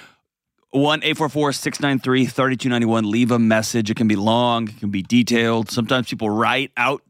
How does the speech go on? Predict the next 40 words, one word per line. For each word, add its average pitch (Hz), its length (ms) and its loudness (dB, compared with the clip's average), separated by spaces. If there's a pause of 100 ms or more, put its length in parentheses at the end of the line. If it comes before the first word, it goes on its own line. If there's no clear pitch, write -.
what 131 200 -2
their 127 280 0
question 131 420 -2
is, 127 160 0
and 117 100 0
they 113 60 2
just 101 160 -6
read 120 220 2
that 120 120 0
question 117 500 -2
over, 113 520 0
um, 107 240 0
the 104 80 -2
voicemail, 123 480 0 (320)
or 135 180 0
go 123 120 0
to 113 80 -2
john 113 420 0
deloney 110 380 0
dot 104 260 -2
com 107 320 0
slash 101 420 -2
ask, 98 540 -2
and 107 340 0
you 107 80 2
can 101 200 0
write 117 240 2
it 127 40 0
in 127 80 0
a 113 60 0
Word 131 160 0
document, 131 400 -2
cut - 160 -2
and - 80 -8
paste 120 240 -2
it, 113 80 -4
drop 117 260 -2
it 117 60 -4
in 107 120 -2
there, 104 260 -2